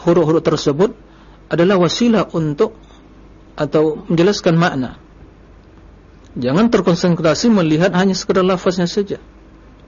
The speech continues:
atau huruf-hurufnya. Tapi yang menjadi konsentrasi utama apa makna yang terkandung dalam, ya, kalimat tersebut, kalimat yang tersusun dari huruf-huruf yang menjadi makna yang sahih. Nah, karena kalau hanya satu huruf saja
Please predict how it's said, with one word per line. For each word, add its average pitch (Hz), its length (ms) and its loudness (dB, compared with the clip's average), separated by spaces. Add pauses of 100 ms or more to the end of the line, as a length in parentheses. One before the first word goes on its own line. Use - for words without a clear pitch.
(180)
atau 135 240 -8
huruf-hurufnya. 165 800 0 (720)
Tapi 156 320 0
yang 147 80 0
menjadi 190 320 0
konsentrasi 175 560 0
utama 160 400 0
apa 185 240 -6
makna 180 640 -2
yang 147 160 -8
terkandung 147 480 -2
dalam, 147 320 -4 (800)
ya, 123 160 -4
kalimat 175 480 2
tersebut, 139 560 -2
kalimat 143 320 0
yang 156 160 0
tersusun 147 560 -4
dari 131 160 -4
huruf-huruf 151 640 -2
yang 156 160 -4
menjadi 143 320 -2
makna 147 320 -2
yang 160 240 0 (480)
sahih. 160 400 -2 (640)
Nah, 131 240 -2 (240)
karena 139 160 -6
kalau 156 160 0
hanya 190 240 2
satu 190 240 0
huruf 185 240 2
saja 240 400 0